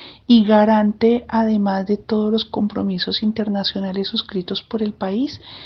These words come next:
en materia de medio ambiente, en materia de familia,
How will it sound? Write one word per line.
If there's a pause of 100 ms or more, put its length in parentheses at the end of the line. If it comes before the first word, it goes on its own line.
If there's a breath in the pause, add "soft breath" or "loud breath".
(220 loud breath)
en
materia
de
medio
ambiente,
en
materia
de
familia,